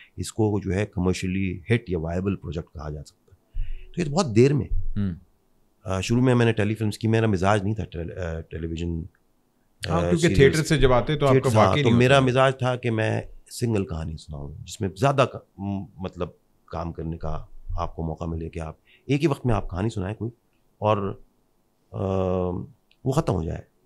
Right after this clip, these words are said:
Speaker 1: मतलब, मुझे कहानियाँ सुनाने का शौक था।
Speaker 2: हाँ।
Speaker 1: बहुत सारी।
Speaker 2: हाँ।
Speaker 1: तो मैं बहुत अरसे तक, यानी मैंने शुरू किया टेलीविजन, अ, दो हज़ार चार में पहला प्ले डायरेक्ट किया,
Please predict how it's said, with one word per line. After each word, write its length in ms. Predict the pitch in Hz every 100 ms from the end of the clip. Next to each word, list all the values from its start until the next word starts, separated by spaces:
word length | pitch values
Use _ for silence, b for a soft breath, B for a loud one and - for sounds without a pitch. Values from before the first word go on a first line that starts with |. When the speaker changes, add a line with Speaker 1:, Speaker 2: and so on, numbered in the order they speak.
| _
Speaker 1:
मतलब, 220 | 117 127 139
मुझे 560 | 143 160 151 123 123 _ _ _ _ _ 143
कहानियाँ 440 | 139 156 190 175
सुनाने 360 | - 101 90 85
का 100 | 90
शौक 260 | 76 71 _ _ 101
था। 40 |
Speaker 2:
हाँ। 260 | 87 69 - _ -
Speaker 1:
बहुत 280 | 156 151 -
सारी। 220 | - -
Speaker 2:
हाँ। 240 | 85 78 - _ - 135
Speaker 1:
तो 60 |
मैं 500 | 135 151 160 156 127
बहुत 240 | 127 180 147
अरसे 240 | 110 156
तक, 180 | - 82 _ -
यानी 160 | 104 110
मैंने 260 | 107 113
शुरू 260 | 113 101 120
किया 240 | - 110
टेलीविजन, 540 | 110 90 92 110 120 104 - _ _ _ _ _ _ - - - - _ _ _ _ _ _ 113
अ, 360 | 104 101 101
दो 180 | 92 139
हज़ार 220 | 143 160
चार 360 | 156 143 127 90
में 80 | - _ _ _ _ -
पहला 240 | 120 127
प्ले 240 | 117 98 120
डायरेक्ट 520 | - _ 90 90 -
किया, 200 | -